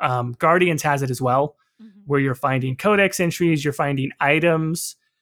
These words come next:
Speaker 1: Um, finding items out in the world in Guardians can l-, unlock conversations back on your ship, which I loved.
Speaker 2: Oh,
Speaker 1: You
Speaker 2: that's
Speaker 1: can
Speaker 2: cool.
Speaker 1: find something that's like, "Oh, this is from, you know, some conflict or something that was going on a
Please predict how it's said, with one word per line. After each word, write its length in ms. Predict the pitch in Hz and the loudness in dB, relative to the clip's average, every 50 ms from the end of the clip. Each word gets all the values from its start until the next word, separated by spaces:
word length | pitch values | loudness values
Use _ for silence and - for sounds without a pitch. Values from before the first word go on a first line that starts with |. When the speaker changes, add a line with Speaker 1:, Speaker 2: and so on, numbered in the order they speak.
| _ _ _ _ - | _ _ _ _ -4
Speaker 1:
Um, 640 | - 143 135 131 127 127 127 127 127 127 135 - - _ _ _ _ _ _ _ _ _ - - | -2 0 2 2 2 0 0 -2 -2 -2 -4 -4 -6 _ _ _ _ _ _ _ _ _ -18 -16
finding 520 | - - - 165 170 185 196 202 214 208 - | -8 0 2 2 2 4 2 2 0 0 0
items 420 | - 156 165 175 180 185 180 175 | 2 2 2 2 2 0 -2 -2
out 200 | 156 147 151 - | 0 0 0 0
in 100 | 165 151 | -2 -2
the 60 | 139 131 | -2 -2
world 380 | 123 127 123 127 147 160 165 175 | -2 -2 0 0 0 0 0 0
in 120 | 170 170 | -2 0
Guardians 680 | 170 170 170 175 180 185 180 185 190 202 - - - - _ | 0 0 0 0 0 0 -2 0 -2 -4 -4 -6 -12 -18 _
can 320 | - - 160 151 139 139 131 131 | -8 -4 -2 0 0 0 -2 -2
l-, 180 | 135 131 - - - | -4 -6 -6 -4 -4
unlock 760 | 170 156 147 135 131 127 131 127 131 139 151 - - - - | -2 -2 -2 -2 -4 -4 -2 -2 0 0 0 -2 -4 -10 -12
conversations 760 | - - 160 143 135 143 127 - 151 139 131 - - 147 131 | -4 -2 -2 -2 -2 -4 -4 -2 -2 -2 -2 -4 -6 -8 -8
back 280 | - 139 131 135 131 - | -6 -6 -6 -4 -4 -4
on 80 | 147 135 | -4 -4
your 120 | 127 123 | -4 -6
ship, 380 | 120 - - 180 240 269 - _ _ _ | -6 -4 -2 -2 -2 -2 -4 _ _ _
which 200 | 170 151 - - | -8 -8 -6 -4
I 120 | 143 131 | -6 -4
loved. 520 | 127 123 123 131 139 185 262 285 - _ _ _ - - | -4 -4 -2 0 0 0 0 -2 -6 _ _ _ -20 -20
Speaker 2:
Oh, 60 | 392 466 453 | -16 -12 -8
Speaker 1:
You 60 | - | -6
Speaker 2:
that's 100 | 156 139 | -6 -4
Speaker 1:
can 160 | - 160 143 131 | -4 -4 -4 -6
Speaker 2:
cool. 240 | - _ _ _ _ _ | -8 _ _ _ _ _
Speaker 1:
find 500 | - - - 170 143 147 156 170 165 - | -20 -8 -6 -2 0 0 0 0 0 0
something 440 | 180 170 160 - - 175 160 151 | -2 -2 -2 -2 -2 -2 -2 -2
that's 180 | 143 143 143 - | -4 -6 -4 -4
like, 200 | 151 139 135 - - | -4 -4 -4 -6 -4
"Oh, 320 | 262 294 320 240 180 151 135 | -2 2 2 2 2 2 0
this 240 | 139 202 214 - - | 0 0 -2 0 -2
is 300 | 214 196 175 147 - - | -4 -4 -4 -4 -6 -10
from, 640 | - - 180 185 190 196 190 190 180 175 175 175 185 | -6 -2 0 2 2 2 2 0 -2 -2 -4 -4 -2
you 140 | 180 180 | -2 -2
know, 140 | 165 151 151 | 0 0 -2
some 280 | 147 - 185 180 175 165 | -2 -2 -2 -2 -2 -2
conflict 560 | - 185 185 196 190 - - 165 147 - - | -2 0 0 0 0 0 -2 -4 -4 -4 -6
or 60 | 147 | -8
something 420 | - - 175 160 151 - 185 185 175 | -4 -2 -2 -2 0 0 0 0 0
that 140 | 175 156 147 | 0 0 -2
was 100 | 147 143 | -2 -2
going 220 | 147 147 147 143 | -2 -2 -2 0
on 280 | 143 139 139 135 135 | 0 0 0 0 -2
a 20 | 135 | -4